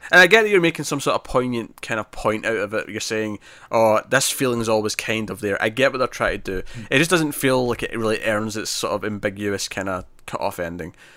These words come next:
Speaker 1: uh, which is a
Speaker 2: Yeah.
Speaker 1: shame. But I don't know. I, I kinda liked it. If, if I'm, you know, if, I, if I'm ranking up and I'm, I'm saying, like, how did I feel about it? I think I liked it more than you did.
Speaker 2: Mm.
Speaker 1: I, I wasn't as disappointed.
Speaker 2: Yeah,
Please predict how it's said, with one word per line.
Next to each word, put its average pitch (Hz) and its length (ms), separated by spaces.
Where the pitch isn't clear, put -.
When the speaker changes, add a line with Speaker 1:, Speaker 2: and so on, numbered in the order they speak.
Speaker 1:
uh, 92 260
which 101 220
is 107 160
a - 40
Speaker 2:
Yeah. 107 60
Speaker 1:
shame. 80 220
But 101 360
I 262 40
don't 392 140
know. 185 60
I, 165 60
I 175 40
kinda 233 220
liked 110 280
it. 98 120
If, 117 100
if 131 160
I'm, 123 340
you 165 80
know, 123 120
if, 110 120
I, 117 100
if 120 100
I'm 120 180
ranking 139 320
up 110 280
and 107 100
I'm, 101 200
I'm 92 140
saying, 104 460
like, 98 180
how 110 80
did 107 120
I 104 40
feel 101 180
about 98 240
it? 76 40
I 107 60
think 139 240
I 131 40
liked 110 200
it 104 40
more 101 120
than 92 120
you 92 60
did. - 120
Speaker 2:
Mm. - 60
Speaker 1:
I, 113 140
I 127 40
wasn't 131 240
as 117 60
disappointed. 98 580
Speaker 2:
Yeah, 110 220